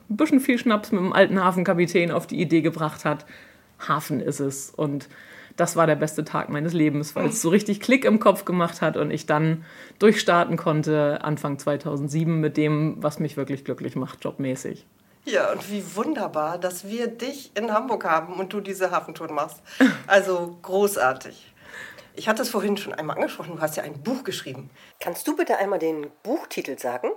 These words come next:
Speaker 1: Meine große Freiheit, wie ich das Glück im Hamburger Hafen fand.
Speaker 2: Genau. Und dieses Buch fand ich sehr beeindruckend.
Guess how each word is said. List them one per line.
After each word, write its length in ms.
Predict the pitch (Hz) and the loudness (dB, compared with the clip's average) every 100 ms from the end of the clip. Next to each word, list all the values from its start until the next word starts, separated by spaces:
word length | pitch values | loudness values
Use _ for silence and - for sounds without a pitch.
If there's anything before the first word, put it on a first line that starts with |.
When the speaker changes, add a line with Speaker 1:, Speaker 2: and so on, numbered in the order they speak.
| - - | -6 -2
Speaker 1:
Meine 360 | 190 202 262 | 4 6 6
große 280 | 247 277 254 | 4 2 0
Freiheit, 720 | - 214 277 302 277 269 - | 2 2 4 2 0 -2 -6
wie 160 | 190 233 | 0 0
ich 100 | 233 | 2
das 180 | 208 202 | -2 2
Glück 240 | 190 208 | 2 2
im 120 | 196 185 | 2 0
Hamburger 420 | 165 165 160 170 | 0 0 0 -2
Hafen 380 | 147 135 139 135 | -2 -4 -6 -4
fand. 500 | 143 135 139 165 214 | -2 0 -2 -4 2
Speaker 2:
Genau. 420 | 233 202 147 143 - - - - | 4 4 0 -4 -12 -20 -20 -16
Und 280 | - 175 175 - | -10 -8 -8 -12
dieses 420 | 160 202 311 302 | -8 -4 -4 -6
Buch 220 | - 202 208 | -6 -8 -6
fand 320 | - 196 190 | -6 -6 -8
ich 140 | - - - | -14 -18 -10
sehr 220 | 175 185 | -4 -2
beeindruckend. 840 | 170 - 180 240 151 - 185 220 | -2 -2 -2 -2 -8 -8 -8 -8